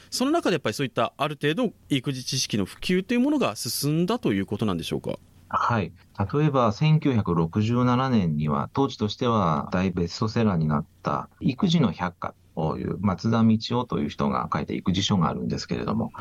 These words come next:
Speaker 2: こういったものが刊行されたりとかですね。その気になれば、図書館で必要なことを調べることができるみたいな、情報へのアクセスがやはり容易になったと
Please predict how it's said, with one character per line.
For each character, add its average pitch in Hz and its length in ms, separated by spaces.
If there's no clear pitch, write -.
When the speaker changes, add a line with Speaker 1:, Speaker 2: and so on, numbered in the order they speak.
Speaker 2:
こ 110 80
う 117 40
い 117 40
っ - 20
た 131 80
も 131 120
の 131 80
が 82 120
刊 78 240
行 80 180
さ - 160
れ 147 100
た - 140
り - 160
と - 100
か - 140
で - 120
す - 140
ね。 120 180
そ - 160
の 160 140
気 165 100
に 170 80
な 185 140
れ 185 80
ば、 85 260
図 104 120
書 104 120
館 76 400
で 101 380
必 - 220
要 101 100
な 107 100
こ 117 120
と 123 80
を 82 60
調 87 220
べ 104 120
る 107 100
こ - 100
と - 80
が - 120
で - 120
き - 140
る - 120
み - 140
た - 160
い 71 80
な、 82 180
情 110 300
報 147 260
へ 160 60
の 85 140
ア - 40
ク - 120
セ 107 120
ス 101 140
が 73 200
や 71 120
は 87 100
り 73 120
容 90 240
易 113 60
に 120 100
な 127 140
っ - 80
た - 140
と - 100